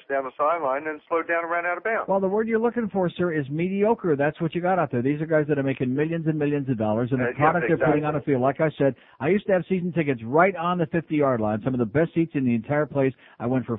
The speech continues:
Speaker 2: five years. I paid for those tickets with my own hard-earned money, and I finally gave 'em up. I said, "Hey, give 'em to somebody else because, uh, I will not go out there for that crap."
Speaker 1: Right,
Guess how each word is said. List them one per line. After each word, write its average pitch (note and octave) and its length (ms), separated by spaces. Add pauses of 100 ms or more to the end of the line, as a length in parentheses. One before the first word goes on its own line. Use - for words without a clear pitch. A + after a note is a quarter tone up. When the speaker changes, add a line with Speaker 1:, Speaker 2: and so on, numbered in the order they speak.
Speaker 2:
five D#3+ 320
years. D3 280
I A2+ 100
paid C#3 200
for C#3+ 80
those C#3 220
tickets C3 260
with B2 100
my B2 120
own C#3+ 160
hard-earned C#3 400
money, B2+ 260 (240)
and C3+ 100
I G3 120
finally G3+ 320
gave F#3+ 180
'em F#3 80
up. F3+ 160
I B2+ 80
said, C3+ 180
"Hey, D3+ 120
give C#3 160
'em F3+ 100
to - 60
somebody E3 320
else C3 180 (300)
because, C3+ 420
uh, C3+ 40
I D3 200
will E3 140
not F#3 200
go G3 160
out G3+ 200
there C3 320
for C#3+ 100
that D#3 240
crap." F#3+ 380 (680)
Speaker 1:
Right, E3+ 240